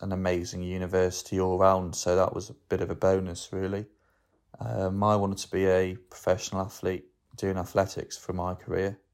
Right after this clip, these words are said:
so Loughborough seemed like the obvious choice. I did get an injury the summer before I came, couldn't really recover from that, so that plan didn't happen.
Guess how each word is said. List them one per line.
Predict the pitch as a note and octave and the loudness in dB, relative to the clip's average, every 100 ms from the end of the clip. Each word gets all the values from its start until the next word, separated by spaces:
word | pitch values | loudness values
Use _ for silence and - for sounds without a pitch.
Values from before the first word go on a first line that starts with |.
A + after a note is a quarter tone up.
| _ _ | _ _
so | - - F#2+ F#2 - _ _ - | -12 -4 -2 -2 -6 _ _ -10
Loughborough | F#2+ - | -10 -8
seemed | - G2+ F2+ | -10 -6 -4
like | E2 | -4
the | F#2+ | -2
obvious | F#2+ - - | -4 -4 -10
choice. | - G2 G2 G2 - - - _ _ _ _ | 0 2 2 -2 -18 -20 -20 _ _ _ _
I | - | -2
did | A2+ A2 | 0 4
get | G#2+ | 4
an | - | 4
injury | F#2+ F#2+ - F#2+ | 2 0 0 0
the | F2+ | 0
summer | - G2 F#2 | -4 -6 -6
before | F#2+ - F#2+ F#2 | -8 -2 -2 0
I | - | -2
came, | F#2 - G2 G2 F#2+ F#2 - | -2 2 2 2 -4 -6 -12
couldn't | - G2+ G2+ - | -12 -12 -12 -8
really | F#2+ F#2+ | -6 -6
recover | F2+ F#2+ - G2 | -8 -8 -6 -8
from | F#2+ F#2+ | -8 -6
that, | F#2 F#2 _ _ _ | -4 -6 _ _ _
so | - - F#2 F2+ _ _ _ - | -14 -6 -6 -6 _ _ _ -2
that | F2+ - | -2 0
plan | F#2+ F#2 | -4 -4
didn't | F#2 F#2 G#2+ | -4 -4 -4
happen. | F#2 - G2 | -8 -6 -8